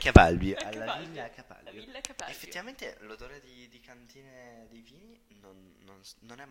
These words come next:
Speaker 2: Ma
Speaker 1: male.
Speaker 2: anche la cantina in generale, cioè, non credo, non dic-, non direi la muffa, mm, ma proprio la cantina, l-, proprio l'antico.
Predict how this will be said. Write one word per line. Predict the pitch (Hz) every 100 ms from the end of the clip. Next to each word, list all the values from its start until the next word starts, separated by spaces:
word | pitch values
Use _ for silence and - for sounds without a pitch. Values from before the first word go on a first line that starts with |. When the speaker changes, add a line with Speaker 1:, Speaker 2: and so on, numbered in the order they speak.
| 117
Speaker 2:
Ma | -
Speaker 1:
male. |
Speaker 2:
anche | 233 - 311
la | 262
cantina | 254 233 233 240
in | 226
generale, | 208 202 202 185 180
cioè, | 196 208 185 -
non | 214 220
credo, | 220 254 262 247 -
non | 190 175 190 190 190
dic-, | 190 208 -
non | 208 220
direi | 233 254 311
la | 285
muffa, | 262 277 - 311 302 - - - - - - - - - -
mm, | 220 226 226 226 226 226 -
ma | 240
proprio | 233 277 370
la | 320
cantina, | 214 254 - 170 - 208 -
l-, | 220 233
proprio | 269 294 302
l'antico. | 247 285 - 196 - 190